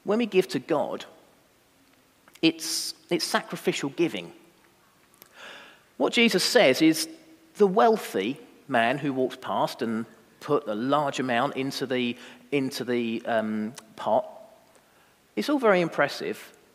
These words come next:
Uh, let's not, let's not be ungrateful, but he was giving out of his wealth.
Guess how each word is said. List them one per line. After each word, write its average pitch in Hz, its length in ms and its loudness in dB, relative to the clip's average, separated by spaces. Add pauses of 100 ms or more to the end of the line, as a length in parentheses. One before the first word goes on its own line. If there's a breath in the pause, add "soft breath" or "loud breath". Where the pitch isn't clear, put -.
(280)
Uh, - 100 -4
let's - 220 0
not, - 420 2
let's - 280 0
not 151 260 2
be 151 80 6
ungrateful, 120 800 2 (240 loud breath)
but 175 240 6 (420)
he 214 140 0
was 220 140 -4
giving 247 260 0
out 202 160 4
of 151 80 -2
his 151 140 -4
wealth. 139 680 -6